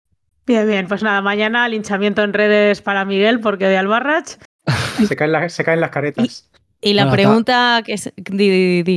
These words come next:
Speaker 3: Iván,
Speaker 4: Iba
Speaker 3: perdón.
Speaker 4: a decir que tampoco le va a linchar mucha gente, ¿eh? O sea, si lo hubiera dicho en otro canal, lo mismo, pero aquí
Speaker 1: Sí,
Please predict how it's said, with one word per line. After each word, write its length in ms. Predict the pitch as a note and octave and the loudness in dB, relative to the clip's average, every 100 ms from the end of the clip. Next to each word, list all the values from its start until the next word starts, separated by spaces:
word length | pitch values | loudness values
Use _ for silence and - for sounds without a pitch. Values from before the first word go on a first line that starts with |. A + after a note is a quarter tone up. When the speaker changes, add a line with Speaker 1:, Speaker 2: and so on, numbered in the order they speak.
| D#3+ | 0
Speaker 3:
Iván, 160 | D#3+ D#3 | -2 -2
Speaker 4:
Iba 80 | |
Speaker 3:
perdón. 180 | D3+ D3 | 2 2
Speaker 4:
a 40 | C#3 | 2
decir 260 | B2+ C#3+ C3 | 2 0 0
que 120 | C3+ | -2
tampoco 920 | A#2+ A2+ B2+ C#3 C3 B2 A2+ G#2+ G#2 | -2 -2 -4 0 0 2 2 2 0
le 140 | A2+ A#2 | 0 0
va 80 | |
a 40 | A2+ | -2
linchar 300 | A2 G#2+ G#2 | -4 -6 -8
mucha 240 | A2 A2+ | -6 -6
gente, 540 | - B2+ G#2 - B2+ D3+ | -6 -6 -8 -10 -8 -10
¿eh? 60 | - F3 E3 A#2 | -12 -14 -14 -10
O 40 | |
sea, 120 | A#2 | -8
si 120 | A#2 | -4
lo 60 | A#2+ | -2
hubiera 220 | A#2+ B2 | 0 0
dicho 220 | B2+ - | 0 0
en 60 | B2 | -2
otro 200 | B2+ B2 | -2 -4
canal, 360 | A#2 A#2+ C3 C#3+ | -4 -2 -2 -2
lo 100 | A2+ | -2
mismo, 380 | A#2 A#2 A2 G2+ | -4 -6 -8 -6
pero 160 | A2 | -6
aquí 280 | A2 A#2+ C#3 | -4 -4 -2
Speaker 1:
Sí, 200 | F3+ F3 | -2 -2